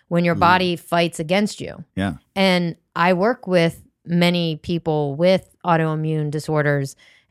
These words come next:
Speaker 1: And, uh, for example, thyroid issues,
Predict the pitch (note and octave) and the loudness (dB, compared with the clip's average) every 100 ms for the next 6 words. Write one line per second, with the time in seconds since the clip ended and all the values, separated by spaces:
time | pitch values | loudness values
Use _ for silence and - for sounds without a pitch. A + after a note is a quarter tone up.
0 | - E3 D#3+ D#3 D#3 D#3+ _ _ _ _ | 0 4 4 4 0 -4 _ _ _ _
1 | - D#3+ D#3 F3+ E3+ F3+ E3 D#3+ D#3 D#3 | 2 4 2 0 0 2 2 4 4 2
2 | C#3+ - _ _ _ _ _ - - - | 0 -8 _ _ _ _ _ -20 -4 4
3 | F#3 F#3 F3 D#3+ D#3 E3+ E3 E3 D#3 D3+ | 4 6 4 2 2 -2 -2 -2 0 0
4 | D3+ | -4